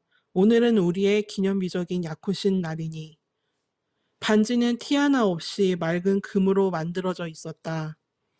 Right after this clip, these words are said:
링 안쪽에는 레이니와 에르아나의 이름이 새겨져 있었고 반지 중앙에는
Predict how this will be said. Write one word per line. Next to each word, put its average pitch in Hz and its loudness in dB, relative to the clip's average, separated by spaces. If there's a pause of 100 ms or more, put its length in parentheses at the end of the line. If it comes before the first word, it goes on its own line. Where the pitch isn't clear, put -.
(880)
링 220 6
안쪽에는 190 2
레이니와 196 4
에르아나의 185 0
이름이 170 -4
새겨져 240 -2
있었고 165 -2 (320)
반지 190 0
중앙에는 170 0